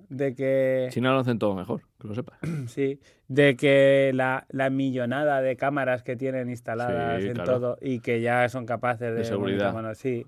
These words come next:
Speaker 2: Esto lo hemos hablado en la primera temporada.
Speaker 1: Sí, pero que lo, salió una noticia hace una semana,
Speaker 2: Pues
Speaker 1: máximo.
Speaker 2: imagínate eso con el cinco G.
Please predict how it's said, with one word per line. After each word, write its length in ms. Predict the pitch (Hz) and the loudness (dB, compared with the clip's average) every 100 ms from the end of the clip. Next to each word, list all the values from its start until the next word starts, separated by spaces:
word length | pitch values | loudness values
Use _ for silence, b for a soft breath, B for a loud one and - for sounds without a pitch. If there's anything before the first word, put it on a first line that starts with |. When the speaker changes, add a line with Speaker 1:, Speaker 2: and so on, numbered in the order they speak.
| - | -10
Speaker 2:
Esto 180 | 113 147 | -2 -2
lo 60 | |
hemos 140 | 151 95 | 0 -2
hablado 220 | 92 107 | -2 -2
en 60 | |
la 40 | 95 | -2
primera 180 | 95 92 | -6 -6
temporada. 420 | 90 92 110 104 | -8 -6 -8 -10
Speaker 1:
Sí, 380 | - 170 156 175 | -4 -2 0 0
pero 300 | 165 135 127 | 0 0 0
que 100 | 123 | 0
lo, 140 | 120 120 | -2 -4
salió 260 | - 120 123 | -6 -4 0
una 140 | 151 | 2
noticia 340 | 160 135 123 127 | 2 0 -2 -2
hace 840 | 123 123 120 117 113 110 110 110 | -2 -2 -2 -4 -4 -4 -4 -6
una 160 | 110 117 | -6 -6
semana, 320 | 113 107 - | -6 -6 -4
Speaker 2:
Pues 60 | 104 | -2
Speaker 1:
máximo. 280 | 104 117 120 | -2 0 2
Speaker 2:
imagínate 320 | 127 - 131 | 0 -2 -2
eso 180 | 131 160 | -2 0
con 120 | 120 | 0
el 60 | |
cinco 260 | 101 117 107 | -2 -2 -2
G. 180 | - | -4